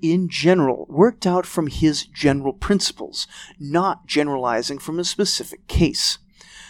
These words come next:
Additionally, removing the king's judgment from what had traditionally been a royal prerogative to reside over capital crimes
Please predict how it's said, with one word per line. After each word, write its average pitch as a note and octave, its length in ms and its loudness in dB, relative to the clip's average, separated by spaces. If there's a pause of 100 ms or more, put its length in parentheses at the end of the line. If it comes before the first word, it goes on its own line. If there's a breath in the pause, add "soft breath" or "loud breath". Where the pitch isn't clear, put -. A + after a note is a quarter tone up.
(240 loud breath)
Additionally, D3 560 -6 (300 loud breath)
removing G3 560 2
the C4+ 80 -2
king's F#3+ 420 -2
judgment F3+ 640 -2
from E3+ 200 -4
what F3 160 0
had F3+ 180 0
traditionally G#3+ 640 -2
been F#3 180 -2
a F3+ 60 2
royal D3+ 400 0
prerogative C3+ 800 -2
to - 120 -8
reside C#3 480 -4
over C#3 220 -2
capital C3+ 460 -4
crimes F3 640 0